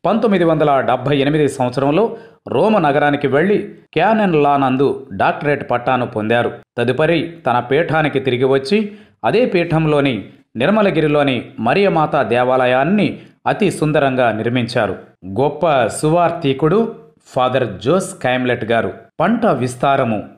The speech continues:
కానీ పనివారు తక్కువ. కనుక తన పంట పొలమునకు పనివారిని పంపవలసినదిగా యజమానుని ప్రార్థింపుడు. లూకా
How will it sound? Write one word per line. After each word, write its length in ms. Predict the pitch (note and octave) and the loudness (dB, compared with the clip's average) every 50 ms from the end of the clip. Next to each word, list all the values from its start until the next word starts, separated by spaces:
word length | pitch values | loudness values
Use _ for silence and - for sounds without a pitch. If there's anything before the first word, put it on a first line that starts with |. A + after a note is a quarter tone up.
| _ - | _ -6
కానీ 400 | - A2+ A2+ C3+ F3+ A#3+ B3+ - - - - A#2 | -2 0 0 2 2 0 0 -2 -6 -8 -4 -2
పనివారు 600 | A#2 C3 C#3+ C3 C3+ D#3 G3+ A3 F#3+ C3 - - - | 0 0 2 2 2 2 2 0 0 -2 -4 -4 -4
తక్కువ. 440 | A#2 G#2+ - - B2 A#2 A2+ F#2+ - - - - _ _ _ _ _ - | -4 -4 -2 0 0 2 2 0 -2 -4 -12 -20 _ _ _ _ _ -4
కనుక 540 | - E3+ G3+ G#3+ G#3 G3 D#3+ B2+ G#2 F#2+ - - - - - | -2 0 0 0 2 2 2 2 0 0 -4 -10 -10 -6 -2
తన 140 | B2 A#2+ | -2 -2
పంట 400 | A2 - - - E3+ G3+ G3 - | -2 0 0 -2 -2 -2 0 0
పొలమునకు 720 | F3+ C#3 - - - B2 B2+ C#3 C#3+ C#3+ C#3+ - - A3+ A3+ A3+ - - - _ - - | 0 0 0 -2 -2 -2 0 0 0 0 0 0 0 -2 -2 -4 -8 -16 -20 _ -6 -4
పనివారిని 560 | D#3+ F#3 G#3+ G#3 G3 F#3+ F#3+ G#3+ G#3 G3+ F3 | -2 0 2 2 2 2 2 2 2 0 0
పంపవలసినదిగా 1160 | - - C#3+ C#3+ E3+ E3+ G3+ F3+ D3 C#3 C3+ - D3+ C3+ B2+ C#3 C#3+ E3 E3 C#3+ A2+ - - - - - _ _ - | 0 -2 -2 -2 0 0 0 2 2 0 0 -2 -2 -2 0 0 2 2 2 2 2 0 -4 -12 -20 -20 _ _ -6
యజమానుని 640 | G2+ G#2+ A2 G#2 C#3 C#3 C#3+ D#3 F#3+ A3 G#3+ G3 D3+ | -4 -2 -2 0 0 0 2 2 2 2 2 2 0
ప్రార్థింపుడు. 1000 | - - - - A2+ A2 B2 B2 A#2 A2 C3 C3 A#2+ - B2 A#2 A2 G#2 F2 - - - _ _ _ _ _ _ _ _ - | -2 -4 -6 -4 -2 0 0 0 -2 -2 -4 -4 -2 -2 -2 0 0 0 -2 -4 -10 -20 _ _ _ _ _ _ _ _ -12
లూకా 760 | F2+ F#2 G2 A2 C#3+ E3+ D#3+ E3+ F3 E3+ F3 F3+ F3 - | -8 -6 -2 0 0 0 0 0 0 2 2 0 -2 -4